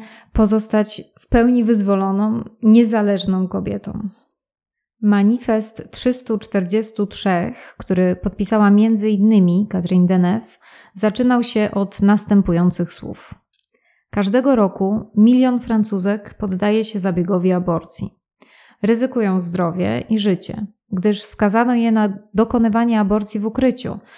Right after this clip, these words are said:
mimo iż sam zabieg przeprowadzony pod właściwą kontrolą lekarską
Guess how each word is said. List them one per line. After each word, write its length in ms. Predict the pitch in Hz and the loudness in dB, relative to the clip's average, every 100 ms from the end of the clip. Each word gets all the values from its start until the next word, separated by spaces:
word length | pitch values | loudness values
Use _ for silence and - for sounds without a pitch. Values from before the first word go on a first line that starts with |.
| - - | -6 0
mimo 380 | 196 196 190 - | 2 2 0 -2
iż 420 | 196 185 - - | -4 -4 -10 -14
sam 340 | - - 226 247 | -10 -2 0 0
zabieg 520 | 180 113 175 - - | -2 -2 -4 -6 -12
przeprowadzony 720 | - 190 185 180 180 190 190 | -12 -8 -4 -2 -2 0 0
pod 180 | 196 180 | 0 -2
właściwą 680 | 190 208 - - 226 254 247 | 0 0 -2 -4 -2 -2 0
kontrolą 480 | 240 214 202 190 | -2 0 0 2
lekarską 840 | 190 190 185 175 175 - 214 226 | 2 0 -2 -4 -4 -4 -2 -2